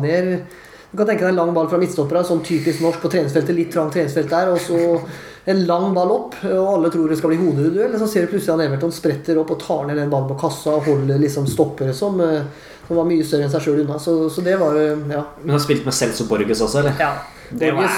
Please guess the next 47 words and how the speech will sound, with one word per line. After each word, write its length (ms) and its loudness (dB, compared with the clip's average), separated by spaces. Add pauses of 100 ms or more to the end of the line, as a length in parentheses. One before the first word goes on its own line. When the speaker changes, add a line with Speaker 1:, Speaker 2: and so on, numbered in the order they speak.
(140)
Speaker 2:
er, 80 -2
eh, 80 2
Speaker 1:
ja. 160 0
Speaker 2:
en 80 0
av 80 0
de 80 -2
beste 240 -4
spillerne 340 -2
som 80 -4
har 80 0
vært 140 -8
i 60 -2
Tippeligaen. 340 -4
Speaker 1:
Ja, 80 2
du 80 4
vet, 180 2
også 240 2
med 240 4
fotballforståelsen 1120 0
hans, 300 0
han 100 2
var 160 2
så 140 2
lett 480 -4 (440)
å 80 -2
kjenne. 480 2
Det 80 4
er 220 2
det 100 2
som 160 0
er 140 0
det 80 0
vanskeligste 400 0
i 0 -
fotballen, 400 0
å 240 0
vite 260 0
hva 220 2
Speaker 2:
Mm. 80 0 (100)
Speaker 1:
medspillerne 540 -2
sine 240 0
gjør. 260 4 (160)
Speaker 2:
Mm. 220 -8 (100)
Speaker 1:
Og 140 -4
det 160 4
var, 180 2
eh, 420 2